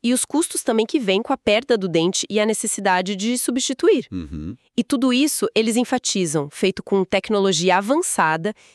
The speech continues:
Speaker 1: e um olhar personalizado pra garantir conforto e resultado duradouro. A essência é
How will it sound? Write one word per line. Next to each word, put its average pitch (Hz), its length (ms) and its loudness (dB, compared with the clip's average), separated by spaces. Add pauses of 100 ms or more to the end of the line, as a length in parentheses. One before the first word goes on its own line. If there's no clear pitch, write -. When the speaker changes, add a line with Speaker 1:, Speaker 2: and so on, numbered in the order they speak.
(100)
Speaker 1:
e 202 100 2
um 233 100 4
olhar 220 280 2 (120)
personalizado 247 1000 2 (300)
pra 208 120 2
garantir 208 420 0
conforto 233 840 0
e 254 60 -2
resultado 226 560 0
duradouro. 196 580 0 (560)
A 196 140 2
essência 277 580 2
é 151 140 0